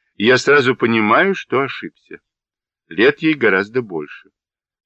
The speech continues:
Просто есть такие мужчины и женщины, которые как баллонки умудряются не стареть, с такими вечно детскими лицами. А у неё фигура мальчишечья,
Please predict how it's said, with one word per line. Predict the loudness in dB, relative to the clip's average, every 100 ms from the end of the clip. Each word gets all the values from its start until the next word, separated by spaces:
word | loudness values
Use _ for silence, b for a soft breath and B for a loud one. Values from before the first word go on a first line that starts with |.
| _ _ _ _ _ _ _ _ _ _ _ _ _
Просто | 2 2 2 2
есть | 2 2
такие | -2 0 2 2
мужчины | 4 2 0 0 2 2
и |
женщины, | 2 0 -2 -8 -12 -10
которые | -6 -2 -2 -2
как | -2 -4
баллонки | 0 0 2 0 -2 -12 -20 -12
умудряются | -4 -2 0 2 0 -4 -14
не | -14
стареть, | -10 -6 -6 -8 _ _ _ _ _ _ _
с | _
такими | -4 -2 0 2 2 -2 -6
вечно | -4 -4 -4 -4 -4
детскими | 0 -2 -2 -8 -4 -4 -6
лицами. | -8 -10 -12 _ -20 -20 _ _ _ _ _ _ _ _ _
А | 0
у |
неё | 2 4 2
фигура | 0 -4 0 2 2 0
мальчишечья, | -2 -2 -2 -4 -4 -4 -8 -6 -6